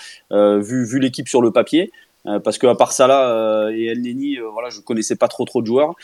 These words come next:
Et puis finalement, euh, j'ai regardé pas mal de matchs et cette équipe, euh, voilà, est très, très bien organisée, qui a, elle a un collectif bien huilé, euh,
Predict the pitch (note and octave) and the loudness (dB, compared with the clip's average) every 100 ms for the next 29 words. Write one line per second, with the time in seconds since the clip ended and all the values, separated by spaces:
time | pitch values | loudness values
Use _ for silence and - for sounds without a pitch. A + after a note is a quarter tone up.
0 | - _ G#2+ G#2 A#2+ C#3 B2+ B2+ D3 D3 | -20 _ -4 -4 -4 0 2 4 4 4
1 | B2+ A#2+ A#2+ A#2+ B2 B2 B2 C3 B2 A#2+ | 4 2 0 -2 0 0 0 -2 -2 -6
2 | A#2 E3+ - B2+ - B2 D#3+ D3 B2 A#2 | -8 -8 -8 -10 -8 -10 -10 -4 -2 0
3 | A2+ A2+ C3 G#2+ - - - C#3 C3+ B2+ | 0 0 0 -2 -6 -8 -6 -2 -2 0
4 | B2 A#2+ A#2 D#3+ F3+ - A#2+ A2 G#2 G#2 | -2 -2 -2 -2 -2 -4 0 2 2 0
5 | A2 A#2 A#2 C3+ B2 - B2+ B2 B2 A#2+ | -2 -4 -4 -4 -4 -8 -8 -4 -2 -2
6 | B2 E3 E3+ D#3+ B2+ | 0 0 2 0 0